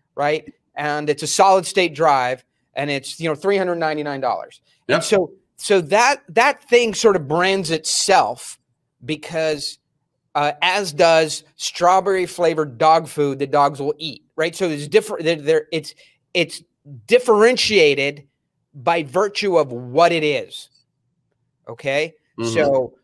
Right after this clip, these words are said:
Speaker 1: Kobe Bryant, um, the, b-, um, uh, you know, Trump to some degree, uh, you know, Anthony Scaramucci, you know, I'm just thinking of names,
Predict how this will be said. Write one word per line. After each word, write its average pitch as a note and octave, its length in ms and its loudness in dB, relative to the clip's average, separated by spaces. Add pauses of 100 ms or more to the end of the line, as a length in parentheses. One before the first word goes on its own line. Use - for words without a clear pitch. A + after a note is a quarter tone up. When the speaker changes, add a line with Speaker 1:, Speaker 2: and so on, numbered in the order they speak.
(140)
Speaker 1:
Kobe C#3+ 360 -6
Bryant, F#3+ 680 2 (400)
um, B2+ 580 -2 (220)
the, C#3 720 -6
b-, C3 340 -4
um, C#3+ 800 -2 (400)
uh, A#2 120 -10
you D3 200 -8
know, D#3+ 220 2
Trump B3 520 2 (420)
to F3 100 -4
some D3+ 300 2
degree, C3 500 -2
uh, C3 120 -2
you D3+ 120 -2
know, C#3 240 2 (140)
Anthony E3+ 420 -2
Scaramucci, G#3 840 2
you C#3+ 80 -6
know, D3 60 -4
I'm C#3+ 80 -6
just C#3 140 -12
thinking D3+ 160 -6
of D#3+ 120 -6
names, E3 520 -4